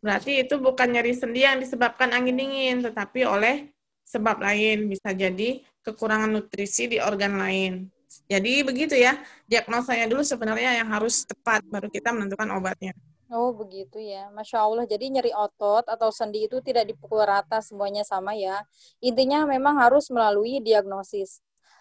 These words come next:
Speaker 2: Nah, Om, mengingat sekarang itu qadarullah wa masyafa'al, kita sedang dalam masa pandemi covid sembilan belas ya, Om ya.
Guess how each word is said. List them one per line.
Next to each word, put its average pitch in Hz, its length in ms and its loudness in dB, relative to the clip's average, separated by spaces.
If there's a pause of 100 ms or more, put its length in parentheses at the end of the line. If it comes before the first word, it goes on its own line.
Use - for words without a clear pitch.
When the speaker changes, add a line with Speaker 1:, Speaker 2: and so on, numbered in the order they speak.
(340)
Speaker 2:
Nah, 269 160 6
Om, 311 320 6
mengingat 247 640 4
sekarang 254 480 4
itu 247 160 -2 (240)
qadarullah 233 480 4
wa 262 240 2
masyafa'al, 226 800 -4
kita 240 240 -2
sedang 214 300 -4
dalam 208 180 0
masa 208 240 -4
pandemi 214 400 -6
covid 220 320 0
sembilan 208 240 -6
belas 214 240 0
ya, - 140 -6
Om 220 100 -6
ya. 285 160 -4